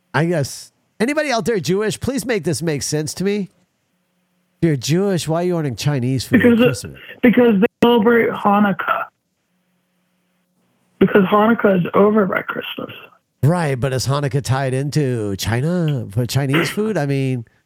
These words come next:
Speaker 1: what's the big thing about Chinese
Speaker 2: Okay,
Speaker 1: food?
Speaker 2: so over the years,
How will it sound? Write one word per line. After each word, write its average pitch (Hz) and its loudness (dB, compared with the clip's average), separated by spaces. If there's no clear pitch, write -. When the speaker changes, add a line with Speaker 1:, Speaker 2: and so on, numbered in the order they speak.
Speaker 1:
what's 175 -2
the 190 -2
big 170 -2
thing 170 -2
about 139 -2
Chinese 131 0
Speaker 2:
Okay, 226 4
Speaker 1:
food? 185 -4
Speaker 2:
so - 0
over 240 4
the 294 4
years, 226 4